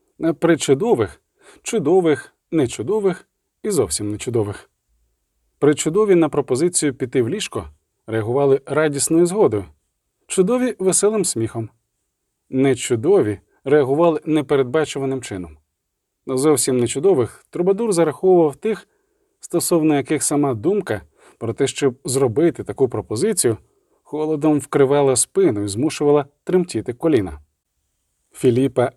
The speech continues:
Ельгард, хоча й дуже приваблива, безсумнівно належала до зовсім нечудових. Крім того, Філіпа Ельгард була важливою особою в Раді чародіїв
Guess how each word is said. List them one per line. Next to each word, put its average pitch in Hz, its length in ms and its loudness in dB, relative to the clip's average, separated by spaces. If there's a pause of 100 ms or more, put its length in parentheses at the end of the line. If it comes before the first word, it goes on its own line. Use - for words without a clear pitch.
Ельгард, 117 580 0 (460)
хоча 175 260 0
й 247 100 2
дуже 180 360 2
приваблива, 160 720 0 (260)
безсумнівно 143 960 0 (120)
належала 127 600 -4 (100)
до 127 180 -2
зовсім 117 440 -4
нечудових. 95 600 -10 (800)
Крім 131 280 2
того, 208 260 2
Філіпа 165 520 0
Ельгард 165 520 -2
була 151 240 0
важливою 151 560 2
особою 139 380 2
в 127 60 -2
Раді 131 260 2
чародіїв 143 640 -4